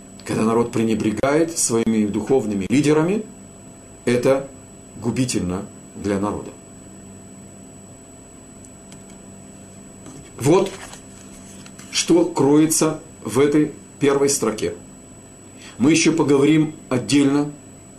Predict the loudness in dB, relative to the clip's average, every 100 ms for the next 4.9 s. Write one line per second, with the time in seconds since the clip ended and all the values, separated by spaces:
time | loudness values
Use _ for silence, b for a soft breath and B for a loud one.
0 | -20 -8 -2 -2 -2 -2 0 0 0 0
1 | 2 2 0 -4 -6 -6 -8 -10 -16 -12
2 | -6 -4 -2 -2 -2 0 0 0 -6 -18
3 | -20 -20 -20 -20 -20 -20 -20 -20 -8 -4
4 | -2 0 -2 0 0 0 0 -2